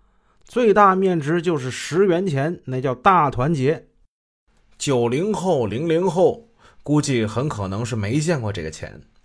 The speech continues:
主播小时候是见过这个钱的，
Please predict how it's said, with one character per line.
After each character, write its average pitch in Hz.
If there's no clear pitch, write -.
主 139
播 208
小 95
时 131
候 151
是 139
见 170
过 127
这 117
个 113
钱 110
的， 117